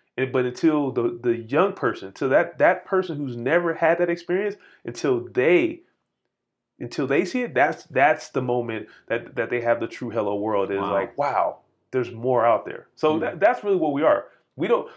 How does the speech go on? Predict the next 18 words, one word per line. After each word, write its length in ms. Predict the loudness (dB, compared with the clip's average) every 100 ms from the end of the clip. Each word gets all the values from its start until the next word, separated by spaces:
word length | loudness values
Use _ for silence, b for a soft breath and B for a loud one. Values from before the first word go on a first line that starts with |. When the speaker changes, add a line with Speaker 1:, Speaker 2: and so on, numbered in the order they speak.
| B -4
Speaker 1:
we 140 | -2
don't 180 | 0 -2
think 140 | -2
that 160 | -2 0
all 200 | 0 2
our 100 | 0
kids 240 | 0 -2
are 40 | -2
gonna 140 | -4
go 180 | -2 -2
through 120 | 0
our 80 | -2
program 560 | 0 -4 -2 -6 -8 -12
and 140 | -12
be 160 | -12 -10
developers, 500 | -4 -2 -2 -4 -8
programmers, 560 | 0 0 0 -6 -8 -10
designers. 540 | -4 -2 -2 -8